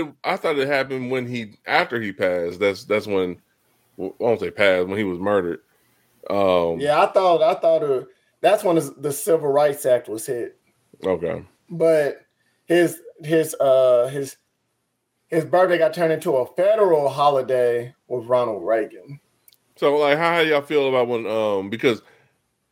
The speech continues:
Speaker 1: like, you know, there, there's always a talk, like, the, there's the whole, the, the F B I was actually, um, um, listening in, like, like they did all,
Speaker 2: Oh, yeah,
Speaker 1: all those
Speaker 2: yeah, you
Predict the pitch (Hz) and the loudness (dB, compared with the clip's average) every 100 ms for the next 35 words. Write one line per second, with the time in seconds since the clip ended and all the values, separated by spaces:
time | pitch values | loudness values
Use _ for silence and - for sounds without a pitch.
0 | _ _ _ 110 107 104 135 143 123 120 | _ _ _ -4 -4 -2 2 4 4 2
1 | 120 120 123 113 107 131 104 107 104 92 | 0 2 2 0 0 0 2 0 -2 -6
2 | 92 110 107 113 107 90 101 - 85 98 | -6 -6 -2 2 2 0 -6 -6 -4 -4
3 | 110 92 107 107 107 98 104 101 104 95 | -4 0 4 4 4 2 0 -2 -4 -8
4 | 92 - 90 95 92 87 87 87 _ _ | -10 -14 -8 -4 -4 -4 -10 -16 _ _
5 | _ _ _ _ _ _ _ - 90 87 | _ _ _ _ _ _ _ -6 -2 0
6 | 80 76 71 67 - _ _ 101 110 - | 0 -4 -6 -12 -16 _ _ -2 -2 0
7 | 107 101 104 101 104 107 107 110 101 107 | -4 0 0 2 2 2 2 0 0 0
8 | 101 107 440 - - 453 415 - 208 170 | 0 0 0 0 0 0 0 2 2 0